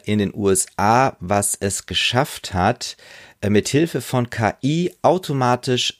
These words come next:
South Park-Folgen zu produzieren.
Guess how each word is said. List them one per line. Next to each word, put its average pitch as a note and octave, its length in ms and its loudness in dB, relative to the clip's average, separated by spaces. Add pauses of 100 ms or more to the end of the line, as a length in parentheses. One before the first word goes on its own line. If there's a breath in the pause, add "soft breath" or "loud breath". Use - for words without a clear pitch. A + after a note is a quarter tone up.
South - 640 0
Park-Folgen D2+ 880 0
zu - 160 -8
produzieren. D#2+ 720 0